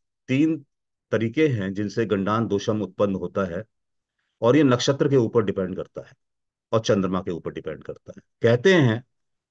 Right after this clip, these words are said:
कि एक नक्षत्र जो है, रफली चंद्रमा एक नक्षत्र पे एक दिन रहता है, क्योंकि चंद्रमा एक राशि में सवा दो दिन रहता है और एक राशि में सवा दो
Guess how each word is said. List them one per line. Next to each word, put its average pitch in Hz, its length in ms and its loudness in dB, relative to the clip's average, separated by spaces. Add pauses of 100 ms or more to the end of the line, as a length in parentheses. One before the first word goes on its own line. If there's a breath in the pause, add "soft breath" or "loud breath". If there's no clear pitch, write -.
(640)
कि 170 180 2
एक 160 260 2
नक्षत्र 139 500 -2
जो 107 180 -2
है, 82 220 -10 (1120)
रफली 147 540 2 (1040)
चंद्रमा 143 420 2
एक 139 220 0
नक्षत्र 113 420 -4
पे 151 320 -4
एक 135 200 -2
दिन 104 200 0
रहता 78 220 -10
है, 69 60 -14 (1080)
क्योंकि 98 160 -6
चंद्रमा 113 560 -2 (1080)
एक 131 160 0
राशि 113 320 0
में 143 100 -2
सवा 143 260 0
दो 139 140 0
दिन 135 220 -2
रहता 107 240 -8
है 98 100 -18 (680)
और 113 140 0
एक 139 140 2
राशि 113 280 -2
में 139 100 -4
सवा 113 260 -2
दो 113 300 -2